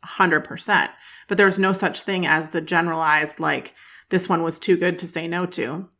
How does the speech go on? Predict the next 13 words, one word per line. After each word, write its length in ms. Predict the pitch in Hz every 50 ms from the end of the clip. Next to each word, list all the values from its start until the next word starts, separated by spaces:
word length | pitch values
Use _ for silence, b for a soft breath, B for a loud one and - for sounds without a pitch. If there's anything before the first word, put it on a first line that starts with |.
| _ _ _ _ _ _ _ _ _ _ _ _ _ _ -
It, 140 | - 175 - -
it's, 220 | 214 208 - - 196 - - _ - - - - - _ _
if 160 | - 185 -
you 100 | - 233
need 140 | 254 302 277
to 60 | 233
say 180 | 208 - 214 190
no, 140 | 185 214 208
you 120 | 180 165
need 160 | 165 180 170
to 60 | - -
say 180 | - - 175
no, 480 | 151 160 165 185 - - - 185 -